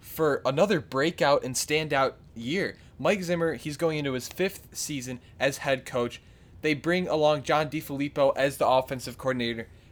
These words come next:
and now they have their guy in Kirk Cousins at the quarterback position. You return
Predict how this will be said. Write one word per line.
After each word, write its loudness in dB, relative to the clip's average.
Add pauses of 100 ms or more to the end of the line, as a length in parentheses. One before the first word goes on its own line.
and 0
now 4
they 0
have 2
their -2
guy 4 (300)
in -4
Kirk -6
Cousins -4 (380)
at 2
the -6
quarterback -2
position. -6 (220)
You -4
return -4